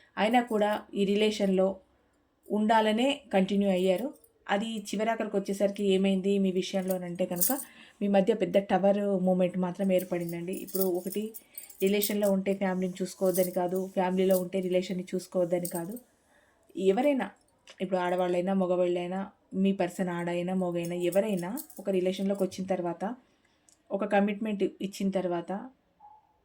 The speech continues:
రెండిటికి బ్యాలెన్స్ చేసుకుంటూ, అటు ఫ్యామిలీకి ఇటు రిలేషన్కి ఇంపార్టెన్స్ ఇస్తూ వెళ్తుంటేనే ప్రతి ఒక్కరి జీవితాలు ముందుకు వెళ్తాయి.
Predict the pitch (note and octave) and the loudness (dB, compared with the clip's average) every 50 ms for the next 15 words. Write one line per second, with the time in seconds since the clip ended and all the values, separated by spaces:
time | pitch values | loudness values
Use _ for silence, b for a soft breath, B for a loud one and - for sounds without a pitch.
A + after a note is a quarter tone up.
0 | - F#3+ G3+ G#3+ A3 A#3+ B3+ B3+ B3 - B3 G#3+ F#3+ F#3+ F3+ F#3 G3 G3 G3 G3 | -2 0 2 2 4 2 2 2 2 0 0 2 4 4 4 4 4 2 0 -2
1 | - - F#3+ F3+ - - - F#3 F3+ F3+ G3+ G3+ G3 F#3 F#3+ F#3+ - G3 F3 F3+ | -2 -4 -4 -4 -4 -6 -8 -8 -6 -4 -2 0 -2 -2 -2 -2 -2 0 0 0
2 | F#3+ F#3+ F#3 F3+ F3+ - F#3+ F#3 F#3 F3+ F3+ F3+ F#3 F#3 F#3+ - F#3 F3 F3 - | 2 0 0 0 0 0 -2 0 0 0 0 0 0 0 0 -2 -4 -4 -4 -4
3 | F#3 F3+ F3 E3+ - F#3+ F#3 F#3 G3 F#3 F#3+ - F3+ - - - G#3 F#3+ F#3 F3+ | -4 -4 -4 -2 0 0 0 0 -2 -6 -4 -4 -6 -6 -4 -4 0 0 0 0
4 | F3 - G3 F#3 F#3 F#3 F3+ F3 G3 G#3+ G#3+ - F#3+ F#3 F#3+ G#3+ A3 G#3+ - - | 0 0 -2 -2 2 0 0 0 0 -2 0 0 0 0 0 -2 -4 -2 -2 -2
5 | F#3+ F3+ F#3+ F#3 F3+ - F#3 G3+ G#3+ G3+ F#3 F3+ F#3 F#3 F#3 F3 E3 - D#3+ D3+ | -2 0 -2 -2 0 -2 -2 0 0 -2 -2 -2 -2 -2 -2 -2 -2 -4 -6 -10